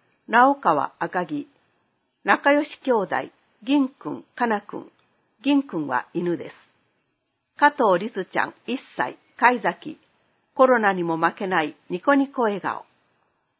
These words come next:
徳田莉子ちゃん、九ヶ月、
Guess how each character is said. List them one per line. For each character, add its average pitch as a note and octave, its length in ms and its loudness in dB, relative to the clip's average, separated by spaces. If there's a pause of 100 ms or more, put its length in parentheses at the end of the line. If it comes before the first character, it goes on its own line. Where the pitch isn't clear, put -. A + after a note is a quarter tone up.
(320)
徳 A3+ 240 -2
田 C#4 140 6
莉 C4 100 -2
子 G#3+ 140 -2
ち G3 140 -4
ゃ - 80 0
ん、 - 80 -14 (180)
九 C4+ 200 -2
ヶ B3+ 160 -2
月、 - 420 -6